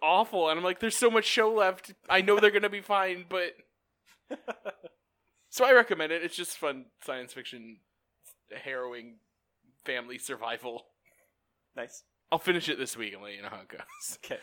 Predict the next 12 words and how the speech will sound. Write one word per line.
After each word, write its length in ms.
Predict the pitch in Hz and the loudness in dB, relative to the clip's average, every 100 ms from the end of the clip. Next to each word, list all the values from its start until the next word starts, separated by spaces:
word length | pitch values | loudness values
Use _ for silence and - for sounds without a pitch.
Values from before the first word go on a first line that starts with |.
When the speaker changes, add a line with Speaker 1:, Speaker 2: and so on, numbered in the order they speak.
| - | 4
Speaker 1:
The 80 | 202 | 8
Speaker 2:
Please. 60 | 180 | 10
Speaker 1:
robot's 420 | 202 185 143 - | 10 10 6 4
scary 380 | - 151 120 113 | 0 2 2 0
as 160 | 113 | -4
fuck, 420 | - - 170 - - | -6 -4 -4 -4 -6
though. 160 | 170 | -6
Speaker 2:
<laughs> 40 | - - - - - - - _ _ - | -4 -4 0 0 0 -6 -14 _ _ -6
Speaker 1:
I 40 | |
don't 120 | 160 131 | -4 -2
like 200 | 135 95 | -2 -6
him. 160 | 82 | -10